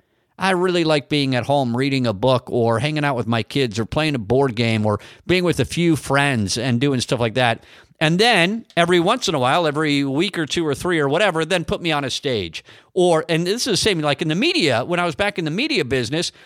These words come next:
you know, I'd, I'd be on the air. Um, for instance, I hosted, um, the noon news with Russ Hill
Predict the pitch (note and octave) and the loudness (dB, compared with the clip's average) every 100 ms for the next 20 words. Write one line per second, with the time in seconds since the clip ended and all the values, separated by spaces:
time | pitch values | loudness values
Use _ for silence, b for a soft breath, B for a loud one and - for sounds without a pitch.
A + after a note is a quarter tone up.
0 | B - F3+ E3+ F3 F#3 E3+ C#3 D#3 G3 | B -2 2 2 0 -2 -2 -4 -4 0
1 | F#3+ E3+ G#3 G3 D3 E3 _ _ _ _ | 2 2 2 2 2 -2 _ _ _ _
2 | _ _ _ - C3+ D3+ D3+ C#3 - b | _ _ _ -12 -2 0 0 -4 -10 b
3 | b E3 F#3+ F3+ E3+ D#3 E3 D3 F#3+ - | b -2 0 0 -2 0 0 2 0 0
4 | F3+ D3 - b b b - D#3 D3+ D3 | -2 -2 -10 b b b -8 -4 -2 -2
5 | C3+ C3 B2+ _ _ C3+ C#3+ D#3+ D#3+ F#3 | 0 -2 -4 _ _ -6 -2 0 2 2
6 | G#3 A3 G#3+ G#3 D3 D3+ F3+ E3 D3 C3+ | 2 0 -2 -4 -4 0 2 2 2 0
7 | A#2 - D#3+ C#3 D#3 E3+ E3+ - E3+ D3 | -2 -2 -2 -2 0 0 0 0 0 2
8 | C3+ B2+ | 0 -4